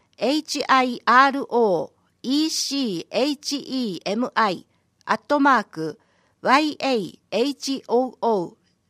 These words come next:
ドットシーオードットジェーピー。ナンバー八、夏休み子どもヒューマンシアター、無料。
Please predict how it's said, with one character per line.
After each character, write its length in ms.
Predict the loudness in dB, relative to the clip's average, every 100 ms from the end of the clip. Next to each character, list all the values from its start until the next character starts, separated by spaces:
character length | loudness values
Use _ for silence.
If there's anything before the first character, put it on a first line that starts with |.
| _ _
ド 120 | -4
ッ 60 | -4 _
ト 280 | 0 0 -4 -10
シ 320 | -4 -2 -2
ー 40 | 2
オ 320 | 2 2 -2
ー 20 | -8 -10
ド 100 | -10
ッ 60 | -10 _
ト 240 | -4 -4 -8
ジ 140 | -4
ェ 80 | -4
ー 80 | -4
ピ 340 | -8 -8 -8 -12
ー。 140 | _ _ _ _ _ _ _ _ _ _ _ _ _ _ _ _
ナ 180 | 2 4
ン 80 | 4
バ 200 | 2 -2
ー 20 |
八、 460 | -4 -10 -12 -14 -14 _ _ _ _ _ _
夏 280 | -4 -4 -2
休 300 | -2 -2 -6
み 260 | -8 -10 -14 _
子 120 | 0
ど 120 | 2
も 160 | 4 2
ヒ 160 | 0
ュ 60 | 0
ー 20 |
マ 180 | 2 2
ン 80 | 2
シ 160 | 0
ア 120 | -2 0
タ 420 | 0 0 0 -4
ー、 480 | _ _ _ _ -8
無 140 | -6
料。 460 | -2 2 2 0